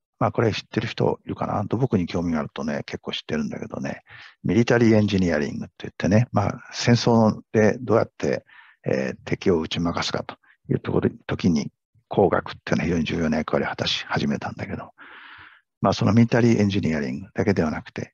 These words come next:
やっぱり市民のためにもエンジニアリングが活用できなければいけないということで、えー、平和のために使う工学としてね、始まった。これが土木そのもののスタートですね。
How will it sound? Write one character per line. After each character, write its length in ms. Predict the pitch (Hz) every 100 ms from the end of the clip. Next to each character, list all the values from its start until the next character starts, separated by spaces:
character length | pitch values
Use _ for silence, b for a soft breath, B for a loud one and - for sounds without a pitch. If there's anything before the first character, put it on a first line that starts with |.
| -
や 80 | 98
っ 40 |
ぱ 80 | 110
り 40 |
市 140 | - 135
民 160 | 135
の 140 | 110 87
た 100 | 104
め 140 | 113
に 80 | 131
も 240 | 101 - -
エ 60 |
ン 80 | 85
ジ 100 | 85
ニ 120 | 85
ア 80 | 78
リ 120 | 69
ン 40 | 65
グ 80 |
が 60 | 67
活 280 | - - 90
用 60 |
で 100 | 78
き 80 | 80
な 140 | 80 -
け 80 |
れ 80 | -
ば 100 | -
い 80 | -
け 100 | -
な 140 | -
い 80 | - _
と 80 | -
い 40 |
う 0 |
こ 80 | -
と 120 | 113
で、 240 | 120 87 - B B B B B B B _ -
え 460 | - 76 71 - -
ー、 20 |
平 180 | 107 120
和 40 |
の 100 | 107
た 120 | 98 95
め 100 | 80
に 100 | 65
使 220 | - -
う 120 | 62
工 160 | - 67
学 220 | 80 -
と 100 | -
し 100 | -
て 120 | -
ね、 160 | 117 - _ _ -
始 240 | - - 78
ま 80 |
っ 60 | 78
た。 140 | - - -
こ 100 | -
れ 40 | 123
が 120 | 104
土 100 | 101
木 320 | 85 - -
そ 140 | -
の 80 | -
も 120 | 82
の 100 | 82
の 100 | - -
ス 100 | -
タ 120 | -
ー 80 | -
ト 120 | -
で 120 | -
す 180 | - 90
ね。 140 | -